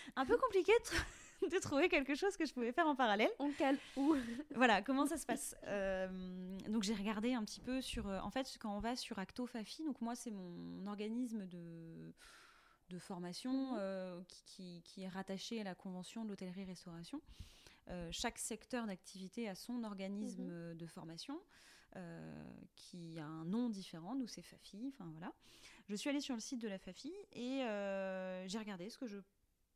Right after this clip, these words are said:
Speaker 1: pouvais faire. Et en fait, ils ont un site internet qui est super, où on met, euh,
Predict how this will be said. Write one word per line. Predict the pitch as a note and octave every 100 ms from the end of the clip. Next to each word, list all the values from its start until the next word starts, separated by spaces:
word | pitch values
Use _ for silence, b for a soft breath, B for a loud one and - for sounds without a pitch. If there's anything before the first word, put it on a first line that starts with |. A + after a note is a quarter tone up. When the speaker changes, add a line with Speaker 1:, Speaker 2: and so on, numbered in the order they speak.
| -
Speaker 1:
pouvais | B3 G3+
faire. | - - - _ _ _ _ _ _ _ _ -
Et | A#3
en | A3
fait, | F4+ -
ils | G#3+
ont | G3
un | G3
site | E4 D#4
internet | C4+ A3+ G#3+ B3
qui | -
est | F3+
super, | - A#3+ F3+ - _ b b b b b b b -
où | G#3
on | G#3 G3+ G3+ G3 G3 G3 G3 G3 G3+
met, | A3+ C4 C4+ C4 A3
euh, | G3+ G3 F#3+ F#3+